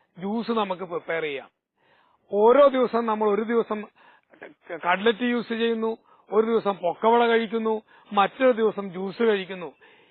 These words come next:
ഈ ഇത്തരത്തിൽ വ്യത്യസ്തമായ രുചിയാർന്ന വിഭവങ്ങൾ കഴിക്കുന്നതോടുകൂടി രോഗി അറിയാതെ തന്നെ അയാൾ രോഗത്തിൽ നിന്ന് മുക്തമാകുന്നു എന്നതാണ് ഇതിന്റെ ഏറ്റവും വലിയ മാസ്മരികത.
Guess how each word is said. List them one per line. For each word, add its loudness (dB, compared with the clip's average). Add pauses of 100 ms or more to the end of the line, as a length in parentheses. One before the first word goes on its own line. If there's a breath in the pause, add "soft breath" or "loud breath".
ഈ -6 (140)
ഇത്തരത്തിൽ 2
വ്യത്യസ്തമായ 0 (440 soft breath)
രുചിയാർന്ന 2
വിഭവങ്ങൾ -2
കഴിക്കുന്നതോടുകൂടി -2 (420 soft breath)
രോഗി 8
അറിയാതെ 2 (120)
തന്നെ -8 (440 soft breath)
അയാൾ 2
രോഗത്തിൽ -10
നിന്ന് -12
മുക്തമാകുന്നു -4 (280 soft breath)
എന്നതാണ് -4 (280 soft breath)
ഇതിന്റെ -8
ഏറ്റവും 0
വലിയ -2
മാസ്മരികത. -8